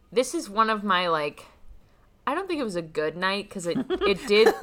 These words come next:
Speaker 1: it did end in me crying, but one of my, like, top memories from school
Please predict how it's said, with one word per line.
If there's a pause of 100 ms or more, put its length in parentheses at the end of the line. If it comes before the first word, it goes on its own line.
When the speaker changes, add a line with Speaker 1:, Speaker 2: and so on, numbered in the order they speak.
(280)
Speaker 1:
it
did
end
in
me
crying,
but
one
of
my,
like, (280)
top
memories
from
school